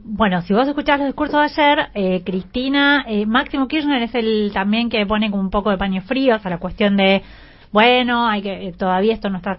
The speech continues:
terminado, ¿no? Eh, la pandemia sigue, eh, la vacuna, bueno, tampoco es una cosa mágica.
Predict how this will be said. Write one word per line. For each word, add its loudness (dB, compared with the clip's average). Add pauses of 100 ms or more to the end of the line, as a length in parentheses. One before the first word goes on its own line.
terminado, 2
¿no? 2
Eh, -2
la -4
pandemia -4
sigue, 0 (400)
eh, -2
la 2
vacuna, 2
bueno, 0
tampoco -4
es -4
una -2
cosa -6
mágica. 0